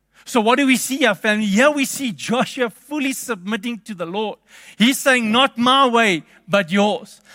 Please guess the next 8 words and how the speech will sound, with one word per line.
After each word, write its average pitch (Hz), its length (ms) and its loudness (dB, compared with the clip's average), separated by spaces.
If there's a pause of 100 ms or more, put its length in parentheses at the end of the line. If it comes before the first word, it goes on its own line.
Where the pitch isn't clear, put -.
(140)
I'm 233 220 2
totally 269 340 2
surrendering. 226 720 -2 (280)
I 240 120 4
may 262 280 2
be 254 320 4
the 202 240 0 (200)
leader 214 680 2